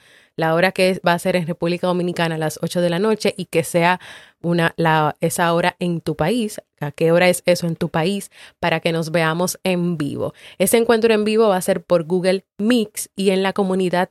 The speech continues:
de Facebook, así como también lo voy a enviar por correo para todos los que estén suscritos por correo. Les voy a hacer, a estar compartiendo el link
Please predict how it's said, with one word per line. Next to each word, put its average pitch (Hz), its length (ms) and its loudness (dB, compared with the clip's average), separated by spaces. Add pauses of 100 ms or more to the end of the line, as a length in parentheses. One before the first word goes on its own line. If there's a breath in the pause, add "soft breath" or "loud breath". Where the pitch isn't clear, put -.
(120)
de 190 140 0
Facebook, - 760 -2
así 175 220 -2
como 180 240 0
también 175 520 0
lo 170 160 2
voy 175 260 4
a - 20 4
enviar 180 580 0 (100)
por 175 220 4
correo 180 600 0 (340 soft breath)
para 156 240 0
todos 160 200 4
los 180 140 2
que - 80 -4
estén 170 260 -2
suscritos 170 560 -4
por 170 280 -2
correo. 165 520 -2 (400 soft breath)
Les 180 220 0
voy 185 220 4
a 208 40 4
hacer, 196 240 0 (100)
a 170 180 2
estar 180 340 0
compartiendo 185 960 0
el 170 320 0
link 269 280 0